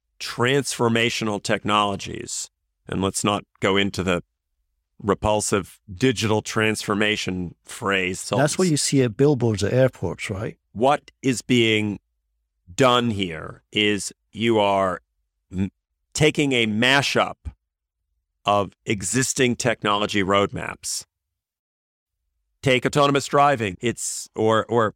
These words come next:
Speaker 1: take as an example, augmented reality, which somehow we all might feel we're living in augmented reality, but it,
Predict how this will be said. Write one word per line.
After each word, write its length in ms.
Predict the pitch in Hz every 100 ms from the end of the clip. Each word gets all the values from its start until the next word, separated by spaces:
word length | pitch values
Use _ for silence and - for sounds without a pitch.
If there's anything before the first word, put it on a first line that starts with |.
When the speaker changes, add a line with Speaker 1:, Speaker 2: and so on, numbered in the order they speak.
| _ _ _ _ _ _ _ _ _ _ _ _ _ -
Speaker 1:
take 260 | 170 180
as 100 | 139
an 120 | 143
example, 500 | 135 135 135 131 117 -
augmented 560 | 160 147 151 - 214
reality, 540 | 117 117 110 98 92 - _
which 440 | - 117 - - - _ _
somehow 600 | - 117 110 110 107 101
we 180 | 95 107
all 220 | 104 98
might 260 | 98 95
feel 260 | - 143 131
we're 120 | 117
living 240 | 110 107 104
in 80 |
augmented 500 | 104 104 98 98 101
reality, 680 | 92 98 101 107 107 104 87 _ _
but 240 | 104 117 -
it, 120 | 113